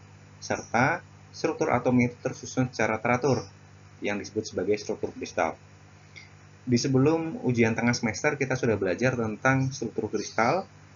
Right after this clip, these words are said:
Sekarang kita akan mulai bagaimana kita bisa mengidentifikasi mineral dengan, eh, sifat-sifatnya. Jadi ada dua cara untuk mengidentifikasi mineral. Yang pertama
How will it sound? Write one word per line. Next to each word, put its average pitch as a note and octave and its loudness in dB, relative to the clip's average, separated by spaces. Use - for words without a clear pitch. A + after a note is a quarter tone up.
Sekarang C3 2
kita D3 -2
akan A#2+ 2
mulai C3+ 2
bagaimana G#2 0
kita C3+ -2
bisa A#2+ 0
mengidentifikasi A2 -2
mineral B2 2
dengan, A2 -2
eh, F#2+ -4
sifat-sifatnya. G2+ -4
Jadi B2+ 0
ada C3+ 4
dua A#2+ 4
cara A2 0
untuk B2 -2
mengidentifikasi B2 0
mineral. C3+ 0
Yang G#2 -4
pertama G#2 -2